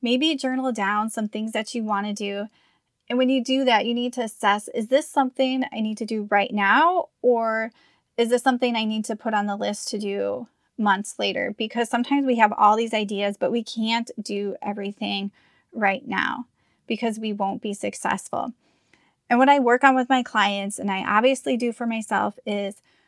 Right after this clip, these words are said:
when I create something I want to do or I create a rule, I really try to make myself successful, because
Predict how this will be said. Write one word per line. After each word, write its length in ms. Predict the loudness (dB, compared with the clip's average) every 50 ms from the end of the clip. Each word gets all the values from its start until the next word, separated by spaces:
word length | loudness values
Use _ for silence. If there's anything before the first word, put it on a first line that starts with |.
| _ _ _ _ _
when 200 | -2 0 4 6
I 180 | 6 6 6 4
create 460 | 0 -4 -6 -4 0 2 2 2 2
something 380 | 2 0 -2 0 0 -2 -2 -2
I 100 | -2 -2
want 240 | -4 -4 -4 -4
to 80 | -6 -6
do 240 | -6 -4 -4 -4 -4
or 180 | -2 -2 0
I 120 | 0 -2 -2
create 340 | -6 -6 -4 -2 -2 0 0
a 80 | -2
rule, 340 | -4 -4 -2 -2 -2 -2 -2 -4
I 60 | -4
really 420 | -4 -4 -2 0 0 2 2 0 0
try 220 | -2 -2 -4 -2
to 80 | -2 -2
make 200 | -4 -4 -4 -6
myself 380 | -6 -6 -6 -6 -6 -8 -8
successful, 600 | -6 -8 -8 -6 -6 -4 -6 -6 -6 -6 -8 -8
because 500 | -6 -8 -8 -4 0 0 0 0 -2 -6